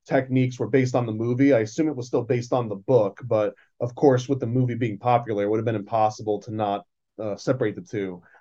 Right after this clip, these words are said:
But within this, so if, if you look this up, if you find page seventy-six of the Kubark Counterintelligence Interrogation Manual,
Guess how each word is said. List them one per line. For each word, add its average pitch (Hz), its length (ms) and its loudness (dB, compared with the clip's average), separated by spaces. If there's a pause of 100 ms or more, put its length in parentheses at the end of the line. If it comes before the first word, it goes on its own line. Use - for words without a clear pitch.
(120)
But 110 200 0
within 151 340 6
this, 151 240 4 (100)
so 143 220 2
if, 135 160 0
if 135 120 -6
you 135 120 0
look 185 160 4
this 214 220 -2
up, 123 300 4 (580)
if 131 120 -4
you 131 100 -2
find 147 460 2
page 143 360 2
seventy-six 156 960 2
of 110 180 -10
the 117 80 -6
Kubark 147 540 4 (100)
Counterintelligence 123 1200 0
Interrogation 117 720 -2
Manual, 98 580 -4